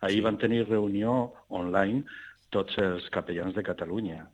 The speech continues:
Speaker 1: i, bueno, van, van exposar cadascú la, la seva situació. Podria dir-se que, que sí, que estem actius, lo que passa que, eh, abans eren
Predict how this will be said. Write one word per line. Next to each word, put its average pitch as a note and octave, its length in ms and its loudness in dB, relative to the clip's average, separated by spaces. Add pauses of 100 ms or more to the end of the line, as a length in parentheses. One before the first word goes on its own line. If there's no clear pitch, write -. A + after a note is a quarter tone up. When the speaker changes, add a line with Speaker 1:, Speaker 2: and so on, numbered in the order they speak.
(420)
Speaker 1:
i, F#2+ 300 0
bueno, F2+ 240 -4
van, F2 320 -4
van E2 160 -6
exposar E2+ 840 -8
cadascú F2 560 -6
la, F2+ 200 -2
la E2 200 -8
seva F2 260 -6
situació. G2 600 -6 (680)
Podria G#2+ 380 0
dir-se A2+ 520 0
que, F2 600 -6
que - 120 -8
sí, - 340 -6
que E2 520 -6 (340)
estem G#2+ 300 2
actius, B2+ 460 2 (300)
lo A2 140 0
que A#2 100 0
passa G#2 340 -2
que, A2+ 340 0 (520)
eh, F2+ 460 -4
abans G2 360 0 (340)
eren F#2 520 0